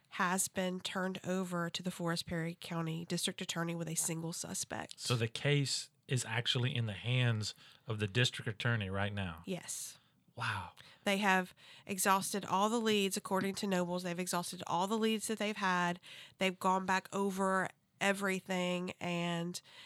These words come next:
Speaker 1: feel confident enough that they've turned it over to, um, District Attorney Burchell.
Speaker 2: That's amazing. And I can only imagine the family at this moment and what they're thinking and going through. It's been
Speaker 1: Yes.
Speaker 2: twenty-six years.
Speaker 1: Twenty-six years. Now,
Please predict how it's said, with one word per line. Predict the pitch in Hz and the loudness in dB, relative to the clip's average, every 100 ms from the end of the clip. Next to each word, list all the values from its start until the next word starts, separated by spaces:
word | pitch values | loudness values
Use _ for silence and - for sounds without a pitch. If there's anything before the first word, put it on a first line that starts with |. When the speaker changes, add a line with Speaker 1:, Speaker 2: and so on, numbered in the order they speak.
| - _ | -20 _
Speaker 1:
feel | 214 | -2
confident | 202 226 214 214 208 196 | 0 2 2 2 0 2
enough | 185 180 - | 4 2 2
that | 190 | -2
they've | 180 | 0
turned | - 185 | 0 0
it | 180 | 2
over | 165 175 165 175 | 0 0 -2 -2
to, | - 175 170 165 | 0 2 2 0
um, | - 165 160 180 _ _ _ _ - | -2 -4 -4 -8 _ _ _ _ -4
District | 180 - - | -2 -4 -8
Attorney | - 170 165 | -4 -2 -2
Burchell. | 156 147 - 214 220 _ - | -4 -6 -6 -10 -10 _ -2
Speaker 2:
That's | 117 120 | -2 0
amazing. | 113 110 110 98 92 107 | 0 0 0 -4 -8 -4
And | 120 | 2
I | 127 | 4
can | 147 | 6
only | 139 127 | 6 6
imagine | 120 120 110 110 | 8 6 6 0
the | 101 | 2
family | 123 123 120 101 | 4 6 6 2
at | 101 | 0
this | 104 95 110 | -2 -4 -2
moment | 104 101 110 - - - - _ - | -2 0 -2 -6 -18 -20 -20 _ -4
and | 110 | 2
what | 110 | 2
they're | - 98 | 2 0
thinking | - 110 - 104 | 2 0 0 -4
and | 101 | 0
going | 110 104 | 2 2
through. | 117 | 2
It's | 117 | 2
been | 131 | 2
Speaker 1:
Yes. | 117 | 2
Speaker 2:
twenty-six | - 135 131 117 - - - 139 - 131 | 2 4 4 2 -6 -6 0 0 0 -2
years. | 135 170 | 0 4
Speaker 1:
Twenty-six | 269 285 - 294 - | 6 6 4 0 2
years. | 226 202 196 196 202 - - - - | 2 4 4 2 0 -2 -14 -20 -4
Now, | 220 214 202 196 196 | 2 6 6 6 2